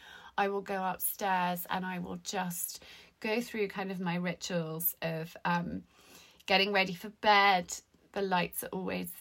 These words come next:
dim. I hate the television being on in our bedroom. In fact, I wish we didn't have one, but Simon likes to watch the news. So occasionally he'll watch the news in our room. I have, always have a book by my bed.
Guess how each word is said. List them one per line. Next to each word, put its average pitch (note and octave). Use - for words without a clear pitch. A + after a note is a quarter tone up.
dim. G#3
I F3
hate -
the F#3+
television F3+
being E3+
on E3+
in E3
our E3
bedroom. E3
In E3+
fact, F3
I F3
wish F#3
we F3
didn't F3
have E3+
one, E3
but -
Simon E3+
likes -
to -
watch -
the F2+
news. -
So E3+
occasionally G3
he'll E3+
watch -
the F3
news E3
in E3
our D#3+
room. D#3+
I A3
have, G#3+
always A#3+
have A3+
a G#3
book -
by G3
my F#3
bed. F3+